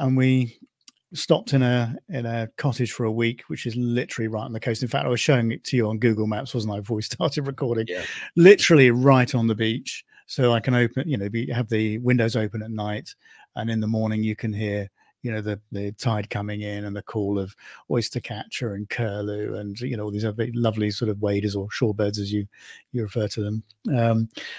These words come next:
Speaker 1: but so that was fantastic. And I could just roll out of bed, pull my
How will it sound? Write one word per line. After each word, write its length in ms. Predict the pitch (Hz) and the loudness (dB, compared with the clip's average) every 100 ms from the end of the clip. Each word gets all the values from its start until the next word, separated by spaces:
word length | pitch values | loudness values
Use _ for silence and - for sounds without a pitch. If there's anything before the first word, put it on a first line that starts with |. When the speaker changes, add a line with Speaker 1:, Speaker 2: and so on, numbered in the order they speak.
| - _ - | -18 _ 2
Speaker 1:
but 240 | - 269 | 2 4
so 140 | - 139 | 6 10
that 200 | 147 151 | 10 8
was 180 | 117 | 4
fantastic. 800 | - 131 117 - 131 117 - 110 | 4 4 4 8 8 8 4 4
And 80 | 120 | 4
I 60 | 117 | 4
could 160 | 120 | 4
just 160 | 117 107 | 2 4
roll 280 | 127 120 113 | 6 8 6
out 120 | 127 | 4
of 100 | 110 | 2
bed, 260 | 113 107 - - - _ | 2 2 0 -18 -20 _
pull 180 | 156 139 | 6 6
my 300 | 120 110 | 6 2